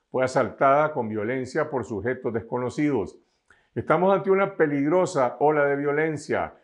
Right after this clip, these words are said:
que pretende ser justificada por la fabricación de delitos penales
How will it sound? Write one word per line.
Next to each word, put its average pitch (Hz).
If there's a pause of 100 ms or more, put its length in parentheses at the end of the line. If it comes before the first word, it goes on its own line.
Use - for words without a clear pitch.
(160)
que 107
pretende 127
ser 139
justificada 135
por 120
la 107
fabricación 113
de 127
delitos 120
penales 139